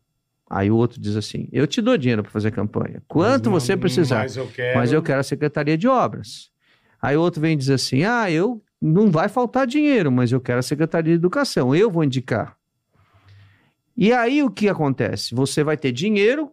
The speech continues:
Speaker 1: pra começar a financiar a campanha dos outros partidos.
Speaker 2: Aham.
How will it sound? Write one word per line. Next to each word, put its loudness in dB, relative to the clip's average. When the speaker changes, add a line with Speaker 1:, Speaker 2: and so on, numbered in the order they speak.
Speaker 1:
pra 0
começar -2
a -2
financiar 0
a -2
campanha -2
dos 0
outros -2
partidos. -2
Speaker 2:
Aham. -2